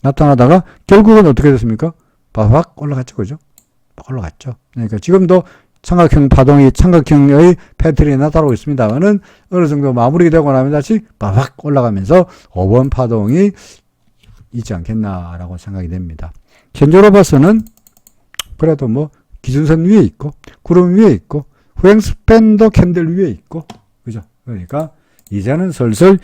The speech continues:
시동을 걸 수 있지 않겠나라고 기대 섞인 분석을 해봅니다.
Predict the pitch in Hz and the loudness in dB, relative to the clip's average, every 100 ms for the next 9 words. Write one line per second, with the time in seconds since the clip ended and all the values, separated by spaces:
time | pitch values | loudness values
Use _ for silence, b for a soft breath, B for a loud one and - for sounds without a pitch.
0 | b _ - 110 127 151 147 - 104 110 | b _ -8 -4 -4 -4 -6 -8 -10 -6
1 | 113 120 120 127 123 131 123 - 165 156 | -4 -2 -2 -2 -6 -8 -12 -14 -10 -8
2 | 151 - 120 101 147 151 127 110 95 90 | -10 -12 -12 -10 -8 -6 -4 -4 -6 -6
3 | 113 170 - B B B B B B B | -2 -2 -4 B B B B B B B
4 | _ _ - 117 - 139 165 123 90 92 | _ _ -20 -18 0 4 4 2 -2 0
5 | 95 165 180 b b - 101 92 90 78 | 2 0 -2 b b -8 -6 -4 -6 -6
6 | 85 82 82 - | -8 -10 -12 -16